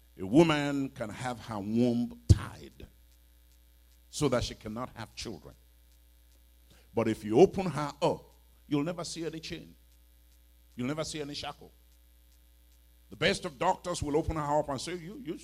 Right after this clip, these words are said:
you look okay. Uh, we've tested you and we don't see anything wrong with you." But in actual fact, the womb is tied.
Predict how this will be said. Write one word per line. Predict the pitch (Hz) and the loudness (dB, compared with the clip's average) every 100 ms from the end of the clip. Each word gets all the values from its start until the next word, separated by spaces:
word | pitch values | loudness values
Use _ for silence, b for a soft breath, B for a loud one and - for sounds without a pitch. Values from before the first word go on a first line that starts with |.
| - | -8
you | 160 | -8
look | 240 214 | -8 -8
okay. | - - - - - - - - - - - - - | -10 -8 -8 -8 -12 -20 -20 -20 -20 -20 -20 -20 -16
Uh, | 127 131 | -12 -10
we've | 143 | -12
tested | - 226 214 214 180 | -6 -8 -6 -8 -10
you | 180 175 | -10 -6
and | 160 151 | -6 -6
we | 147 | -6
don't | 170 180 | -8 -8
see | 180 | -6
anything | 165 156 160 | -6 -6 -4
wrong | 156 214 | -4 -2
with | 160 - | -6 -8
you." | 90 b b | -14 b b
But | - | -2
in | 143 | 0
actual | 156 202 - 202 196 | -2 -4 -4 -2 -2
fact, | - 185 - - | -4 -6 -6 -4
the | 123 | -2
womb | 165 131 | 0 -2
is | 165 - | -4 -6
tied. | - - - | -10 -14 -16